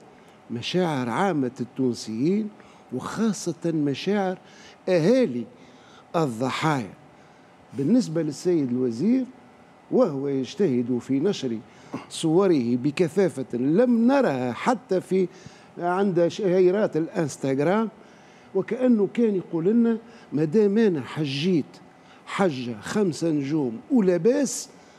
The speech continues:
فبطبيعة الحال عملية الحج راهي عملية ناجحة". ذكرنا بك الطبيب اللي خرج من بيت العمليات يلقى في أهل المريض يستناو، قال لهم: "العملية ممتازة جدا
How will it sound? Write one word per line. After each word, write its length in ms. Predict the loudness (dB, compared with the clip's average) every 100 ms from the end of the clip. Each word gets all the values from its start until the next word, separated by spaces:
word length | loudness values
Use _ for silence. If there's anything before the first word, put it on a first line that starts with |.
| -14
فبطبيعة 580 | -2 0 0 -2 -2 -2 -4
الحال 400 | -4 -2 -2 -4 -6 -6 -10 -8
عملية 560 | -4 0 2 4 2 0
الحج 420 | -4 0 0 0
راهي 180 | 0 0
عملية 600 | 0 0 0 2 2 2
ناجحة". 540 | 2 0 -2 -6 -14 -16 -20 -20 -20 -20 -20 -20 -18 -10
ذكرنا 460 | -8 -2 -2 0
بك 240 | -2 -4 -6
الطبيب 500 | -6 -4 0 2 0 -6 -20 -20 -20 -12 -6
اللي 180 | -4
خرج 340 | -2 0 0 -2
من 160 | -4
بيت 200 | -2 -4
العمليات 840 | -4 -4 -2 -2 -2 0 0 -2 -4
يلقى 280 | -4 -4 -6
في 200 | -4 -2
أهل 180 | -2
المريض 480 | 0 0 0 0 0
يستناو، 640 | -4 -6 -4 0 2 2 0 -6 -20 -20 -20 -20 -20 -20 -10
قال 180 | 0 2
لهم: 300 | 2 2 0
"العملية 880 | 0 -2 -2 0 0 0 -2 -2 -2
ممتازة 640 | -2 -4 -4 -6 -4 -6
جدا 520 | -6 -6 -6 -4 -4